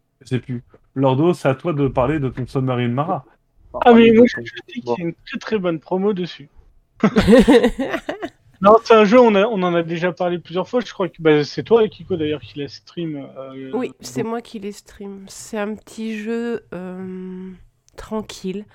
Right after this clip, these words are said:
Speaker 4: En fait, vous incarnez une petite fille qui habite toute seule sur son île avec sa grand-mère.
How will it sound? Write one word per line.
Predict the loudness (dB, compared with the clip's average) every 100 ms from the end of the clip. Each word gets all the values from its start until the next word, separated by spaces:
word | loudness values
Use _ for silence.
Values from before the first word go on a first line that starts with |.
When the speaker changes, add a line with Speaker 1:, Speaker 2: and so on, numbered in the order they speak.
| -20 -20 -20
Speaker 4:
En | _
fait, | -8 -6
vous | -8
incarnez | -6 -4 -4
une | -4
petite | -6 -10 -12
fille | -12 -12
qui | -8
habite | -6 -6 -12
toute | -18 -8
seule | -8
sur | -6 -14
son | -10 -6 -6
île | -6
avec | -10 -12
sa | -14
grand-mère. | -10 -8 -8 -10 -14